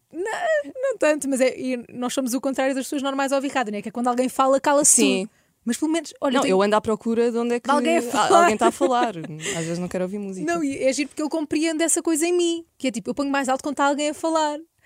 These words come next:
Speaker 1: E, e ouvimos os programas de uma rádio e da outra, tentamos sempre estar ali a, a, a trocar, não é? Já fizemos muitas viagens a ouvir a Mega, acho que é a rádio que nós ouvimos
Speaker 2: <laughs>
Speaker 1: mais. Mas eu não sou de intrigas.
Speaker 2: Não sou de intrigas. E conseguem falar de outra coisa para além de falar de rádio e televisão?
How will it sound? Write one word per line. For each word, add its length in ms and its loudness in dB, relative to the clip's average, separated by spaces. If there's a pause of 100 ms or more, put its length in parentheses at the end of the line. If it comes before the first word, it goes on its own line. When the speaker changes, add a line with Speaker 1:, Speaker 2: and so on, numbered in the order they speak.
(300)
Speaker 1:
E, 460 -8
e 60 2
ouvimos 320 -2
os 100 -10
programas 420 -10
de 360 -16
uma 160 -12
rádio 200 -6
e 40 -6
da 80 -4
outra, 260 -6
tentamos 340 -6
sempre 200 -6
estar 180 -4
ali 380 -4
a, 40 -6 (460)
a, 40 -12
a 40 -14
trocar, 480 -4
não 160 -8
é? 180 -10 (520)
Já 80 -14
fizemos 320 -10 (200)
muitas 440 -6
viagens 280 -6
a 80 -6
ouvir 200 -8
a 60 -8
Mega, 420 -10 (180)
acho 180 -6
que 60 -4
é 60 -4
a 20 -8
rádio 220 -8
que 80 -6
nós 140 -2
ouvimos 280 -4
Speaker 2:
<laughs> 0 -
Speaker 1:
mais. 480 -8 (540)
Mas 280 2
eu 80 -4
não 120 -4
sou 160 -4
de 60 -2
intrigas. 520 -2
Speaker 2:
Não 160 0
sou 140 -2
de 80 -6
intrigas. 520 -8
E 80 -4
conseguem 340 -4
falar 280 -6
de 60 -4
outra 180 -8
coisa 340 -8
para 180 -12
além 200 -10
de 80 -16
falar 300 -8
de 80 -18
rádio 260 -8
e 60 -12
televisão? 440 -12